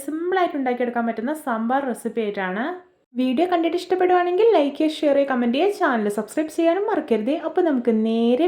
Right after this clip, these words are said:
വീഡിയോയിലോട്ട് പോവാം. സാമ്പാർ ഉണ്ടാക്കാൻ വേണ്ടിയിട്ട് ഞാനിവിടെ കുക്കർ അടുപ്പത്ത് വെച്ചിട്ടുണ്ട്. അതിലോട്ട് നമുക്ക് തുവരപ്പരിപ്പ് ഇട്ട് കൊടുക്കാം. ഞാനിവിടെ ഈ ഒരു ഗ്ലാസ്സിൽ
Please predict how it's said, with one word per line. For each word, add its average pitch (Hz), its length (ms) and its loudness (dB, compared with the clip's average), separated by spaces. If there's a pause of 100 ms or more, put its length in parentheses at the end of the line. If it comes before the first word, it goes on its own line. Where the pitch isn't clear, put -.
വീഡിയോയിലോട്ട് 415 540 4
പോവാം. 190 240 0 (400)
സാമ്പാർ 320 420 2
ഉണ്ടാക്കാൻ 233 320 0
വേണ്ടിയിട്ട് 202 320 -2
ഞാനിവിടെ 185 340 0 (120)
കുക്കർ 247 260 0
അടുപ്പത്ത് 196 300 -2
വെച്ചിട്ടുണ്ട്. 180 400 -4 (180)
അതിലോട്ട് 294 360 0
നമുക്ക് 208 280 -2
തുവരപ്പരിപ്പ് 208 540 0
ഇട്ട് 185 100 -4
കൊടുക്കാം. 196 340 -2 (520)
ഞാനിവിടെ 294 320 0 (100)
ഈ 285 120 0
ഒരു 302 120 2
ഗ്ലാസ്സിൽ 226 340 0